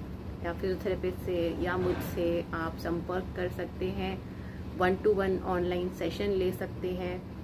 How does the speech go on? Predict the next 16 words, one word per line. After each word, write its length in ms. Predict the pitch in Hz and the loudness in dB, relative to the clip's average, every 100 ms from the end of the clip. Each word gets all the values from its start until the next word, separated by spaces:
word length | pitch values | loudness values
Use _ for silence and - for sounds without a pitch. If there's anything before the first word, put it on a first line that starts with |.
| - - - | -8 -6 -4
और 320 | 180 170 170 | 2 6 6
किसी 520 | 175 - - 220 220 202 | 4 0 -6 -4 -2 2
के 140 | 208 | 2
supervision 600 | 208 190 196 185 185 202 | 2 0 0 2 2 4
में 200 | 208 208 | 4 4
आपको 400 | 175 180 - 190 | 2 0 0 -4
करना 460 | 180 175 165 208 359 - - - - | -2 -2 0 0 -2 -4 -10 -10 -2
शुरू 160 | 262 269 | 2 4
शुरू 240 | - 226 | 2 -2
के 160 | 214 208 | 0 2
कुछ 160 | - 190 | 2 0
दिनों 300 | 190 175 170 | 2 4 4
में 260 | 214 - | 0 -2
बहुत 300 | 180 190 180 | -2 0 0
ज़रूरी 340 | 170 160 156 170 | 0 -2 -2 -2
है। 160 | 151 | -6